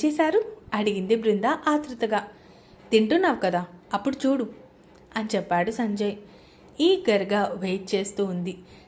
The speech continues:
సంజయ్ ఏం వంట చేశాడా అని. ఒక టూ మినిట్స్కి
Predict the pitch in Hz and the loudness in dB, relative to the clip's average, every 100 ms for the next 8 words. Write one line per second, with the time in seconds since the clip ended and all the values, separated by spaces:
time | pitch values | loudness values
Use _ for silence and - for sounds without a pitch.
0 | - 202 202 208 185 - - 180 220 190 | -4 -2 0 -2 -4 -4 -4 -2 -2 -2
1 | 190 190 190 175 170 175 185 185 208 196 | -4 -4 -6 -4 -2 -2 -4 -2 -2 -2
2 | 196 - - - - - 330 339 359 349 | -6 -14 -20 -20 -20 -2 2 2 2 2
3 | 339 220 202 202 - 208 202 | 2 0 -2 -4 -6 -2 -2